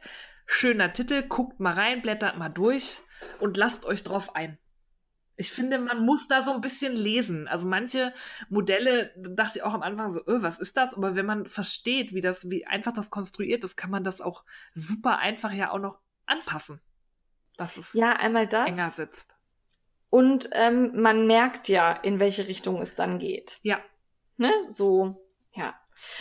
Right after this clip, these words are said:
Speaker 2: Aber ich fand's wirklich auch wirklich simpel.
Speaker 1: Ja, also für Anfänger, das müsste jeder verstehen, der recht und linke Maschen stricken kann. Der Rest wird im Buch erklärt.
Speaker 2: Auf jeden Fall. Und Silvi freut sich natürlich, wenn ihr ihrer Facebook-Gruppe beitretet und dann gemeinsam Strick guckt.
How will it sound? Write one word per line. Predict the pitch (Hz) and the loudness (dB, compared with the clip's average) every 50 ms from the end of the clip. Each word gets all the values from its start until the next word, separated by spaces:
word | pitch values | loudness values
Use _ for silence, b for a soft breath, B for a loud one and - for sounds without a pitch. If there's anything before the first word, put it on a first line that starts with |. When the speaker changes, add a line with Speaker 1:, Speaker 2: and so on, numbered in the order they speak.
| 254 B | -10 B
Speaker 2:
Aber | B - 240 | B 2 2
ich | 269 262 - | 2 2 2
fand's | - 285 262 262 - 269 | 0 0 0 0 0 -4
wirklich | 254 254 269 262 - - | -4 -4 -4 -4 -2 0
auch | - - - - | 0 0 -2 -2
wirklich | 208 226 233 - 254 226 - | -2 -2 -2 -2 -4 -4 0
simpel. | - 220 220 220 220 208 - - - _ _ _ _ _ - - | 4 4 4 4 2 -4 -6 -6 -6 _ _ _ _ _ -10 -4
Speaker 1:
Ja, | 208 196 180 | 0 0 2
also | 196 202 185 | 2 2 0
für | - - 247 - | 0 -2 0 2
Anfänger, | 175 190 226 240 - - - 233 226 233 233 233 233 233 233 233 233 B B | 2 0 0 -2 -6 -4 -4 -4 -2 0 2 2 4 4 2 0 -4 B B
das | - 196 190 - | -4 -2 0 4
müsste | 208 208 214 214 - - 214 | 4 4 4 4 2 2 2
jeder | 185 170 196 208 202 190 175 170 165 | 2 4 2 4 4 4 4 2 0
verstehen, | - - - 170 - - 160 147 143 143 143 | -4 -6 -4 -4 -4 -4 -4 -6 -6 -6 -8
der | 151 143 143 | -8 -8 -6
recht | 156 165 - - | -8 -8 -8 -8
und | 170 170 | -8 -6
linke | 170 180 170 170 190 | -6 -6 -6 -4 -4
Maschen | 180 180 180 180 - 190 | -2 -2 -2 -2 -4 -6
stricken | 180 - - 202 190 - 175 175 | -8 -6 -4 -4 -6 -6 -6 -8
kann. | - 180 185 180 | -4 -4 -2 -2
Der | 170 160 147 | -2 -4 -4
Rest | 165 175 - - | -4 -6 -6 -6
wird | - 170 - | -8 -6 -6
im | - 160 | -6 -10
Buch | 156 160 - | -10 -10 -12
erklärt. | - - - - 147 139 143 - - b b b b _ _ _ - - - - - - - | -12 -12 -12 -12 -14 -14 -16 -18 -20 b b b b _ _ _ -14 -14 -12 -14 -14 -10 -4
Speaker 2:
Auf | - 220 220 214 | -2 -2 -2 -2
jeden | 226 220 220 208 208 | -2 -2 -2 -2 -2
Fall. | 196 - - 208 - - 180 B B B 262 254 B | -6 -10 -10 -10 -10 -10 -12 B B B -12 -4 B
Und | - 254 311 339 285 | 4 4 4 4 2
Silvi | 294 285 302 339 294 285 285 | 0 2 2 2 2 0 -2
freut | 277 - - 240 240 240 | -2 2 2 2 2 2
sich | 254 254 254 | 0 -2 0
natürlich, | 247 240 233 240 254 247 240 247 | 0 0 0 0 0 0 0 0
wenn | 240 226 226 226 | 0 2 4 4
ihr | 226 | 4
ihrer | 208 170 196 208 208 208 | 4 4 2 4 4 2
Facebook-Gruppe | 208 - 226 214 220 - - - 254 - - 247 247 294 277 | 2 2 0 0 0 -2 -4 -6 -4 0 0 0 0 0 0
beitretet | 277 247 247 254 262 - - 277 285 277 349 - - | 2 4 4 2 2 0 0 0 0 0 0 -4 -4
und | - - 226 247 240 | -2 -2 -2 2 4
dann | 240 247 240 240 | 4 4 4 4
gemeinsam | 240 247 247 254 285 262 233 233 - | 2 2 2 2 0 0 -4 -6 -8
Strick | - - - - 208 - | -10 -12 -10 -12 -14 -12
guckt. | - - - - _ - - - | -10 -12 -12 -12 _ -20 -20 -20